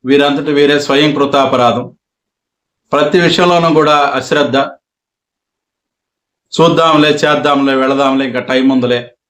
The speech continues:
అని ప్రతి విషయాన్ని కూడా కాలయాపన చేస్తారు. కాలం గడిచిపోయి, గడిచిపోయి, గడిచిపోయిన తర్వాత పైకి వస్తారు. కాలం వృధా చేయటం వలన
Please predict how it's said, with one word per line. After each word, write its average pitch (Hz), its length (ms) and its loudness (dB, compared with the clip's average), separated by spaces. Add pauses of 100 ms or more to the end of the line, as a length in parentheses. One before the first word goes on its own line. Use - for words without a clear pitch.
(200)
అని 135 180 0
ప్రతి 139 300 0
విషయాన్ని 151 500 0
కూడా 143 220 2
కాలయాపన 139 640 0
చేస్తారు. 113 580 -4 (760)
కాలం 151 400 2
గడిచిపోయి, 147 420 0
గడిచిపోయి, 143 440 0
గడిచిపోయిన 135 460 2
తర్వాత 135 320 2
పైకి 120 220 0
వస్తారు. 123 500 -2 (1900)
కాలం 170 340 2
వృధా 160 280 2
చేయటం 151 440 -4
వలన 151 460 -2